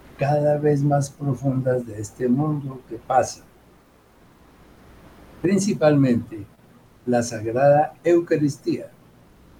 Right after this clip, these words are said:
bendición fundamental que nos da la fuerza y el alimento de vida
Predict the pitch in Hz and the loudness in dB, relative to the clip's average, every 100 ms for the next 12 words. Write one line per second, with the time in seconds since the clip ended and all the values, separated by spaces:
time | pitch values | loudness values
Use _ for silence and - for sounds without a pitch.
0 | - 127 120 117 117 135 160 156 - 208 | -10 0 0 2 -2 -2 -4 -4 -4 -4
1 | 190 170 156 143 120 107 104 - - - | 0 0 0 0 -2 -6 -8 -10 -20 -20
2 | - - - 120 113 110 117 135 143 139 | -20 -20 -10 -6 -4 -2 -2 0 0 0
3 | 170 175 170 170 147 127 117 104 107 139 | 2 2 2 0 -2 -2 -4 -8 -6 -2
4 | 151 151 143 117 107 110 120 156 | -2 -2 -4 -4 -8 -4 -4 -4